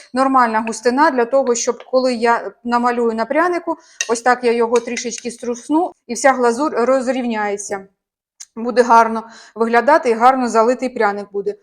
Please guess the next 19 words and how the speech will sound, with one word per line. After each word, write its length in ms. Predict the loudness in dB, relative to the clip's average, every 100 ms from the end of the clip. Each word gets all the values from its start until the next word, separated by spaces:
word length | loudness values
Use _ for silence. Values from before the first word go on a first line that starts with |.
| _ _
Так, 240 | 0 0 -2
і 120 | -2
зараз 360 | 4 6 6 2
додаю 520 | 2 2 2 0 -4 -8 _
водичку, 680 | -6 -4 -2 -6 -4 -4 -4 _ _ _ _ _ -6
червоний 520 | 0 0 2 0 0
колір, 440 | -2 -2 2 0 -2 -20 _ _ _ _ _ _ _ _ _ _ _ _ _ _
і 120 | -12 -4
також 320 | -2 0 0
буду 500 | 0 0 -2 -2 -12 _ _ _ -4
фарбувати 560 | -2 2 4 4 4
червоним 460 | -2 -2 -2 -4 -4
кольором 460 | -2 0 0 -2 -6 _ _ _ _ _
свою 340 | -12 -6 -4 -2
глазур. 500 | -2 -2 -4 -12 -16 _ _ _ _ _ -12
Насичений 520 | -10 -10 -10 -10 -8
такий 240 | -8 -8
колір 360 | -6 -2 -2 -2
получається. 720 | -4 -6 -6 -6 -6 -8 -14